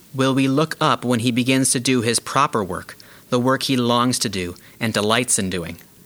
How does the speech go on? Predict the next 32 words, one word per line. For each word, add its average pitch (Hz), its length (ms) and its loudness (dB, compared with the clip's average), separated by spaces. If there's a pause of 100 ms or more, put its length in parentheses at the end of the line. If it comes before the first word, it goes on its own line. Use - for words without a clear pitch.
(480)
Only 135 280 4
then 113 340 2 (240)
will 123 140 2
we 120 120 2
really 135 360 2
begin 123 360 0
to 117 80 0
hear 127 320 0
the 107 120 -4
beauty 127 420 0
in 110 220 -2
Jesus' 123 580 0
call, 98 420 -2 (600)
"Come 151 240 2
to 147 120 0
me, 107 360 0 (340)
all 131 220 2
you 139 240 0
who 131 160 0
are 117 100 2
weary 120 320 2
and 113 120 0
burdened, 98 420 -4 (420)
and 107 100 -2
I 113 100 2
will 120 120 0
give 113 180 -2
you 117 120 0
rest." 101 420 -2 (880)
Matthew 113 360 -2
eleven 107 440 -2
twenty-eight. 104 640 -6